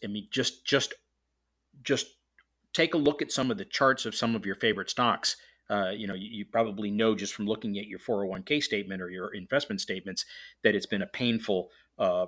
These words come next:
you know, nine months. But when you look at the charts of some of these stocks,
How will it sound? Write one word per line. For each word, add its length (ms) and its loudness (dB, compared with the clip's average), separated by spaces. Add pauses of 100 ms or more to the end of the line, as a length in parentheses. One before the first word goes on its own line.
(140)
you 100 0
know, 280 -2
nine 360 0
months. 380 2 (440)
But 200 -2
when 160 -2
you 120 -2
look 240 6
at 120 2
the 60 -10
charts 360 4
of 80 -2
some 180 -2
of 60 -6
these 160 -8
stocks, 380 -2